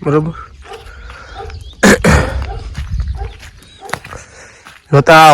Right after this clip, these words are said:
ઓલી શેલીનો આવ્યું હતી તે ઓલો કૂસો કાઢી નો થઈ ગઈ હતી, ન્યા ન્યા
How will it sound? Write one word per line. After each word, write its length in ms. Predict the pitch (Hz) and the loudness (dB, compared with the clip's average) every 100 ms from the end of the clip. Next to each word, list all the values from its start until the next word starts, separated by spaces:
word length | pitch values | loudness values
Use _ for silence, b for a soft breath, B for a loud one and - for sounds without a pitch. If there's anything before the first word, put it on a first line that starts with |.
| 143 | 6
ઓલી 180 | 135 | 4
શેલીનો 480 | 120 - 147 143 139 135 | 2 4 6 6 6 6
આવ્યું 320 | 135 143 139 | 6 6 4
હતી 160 | 123 135 | 2 0
તે 260 | 120 127 127 | 0 2 2
ઓલો 240 | 139 127 | 2 0
કૂસો 400 | - 151 - 135 | 0 0 4 4
કાઢી 340 | 135 139 160 | 6 4 4
નો 140 | 160 160 | 6 4
થઈ 160 | 156 | 4
ગઈ 160 | 139 135 | 2 0
હતી, 140 | 120 | 0
ન્યા 220 | 127 135 156 | 0 4 6
ન્યા 340 | 151 135 127 | 6 2 0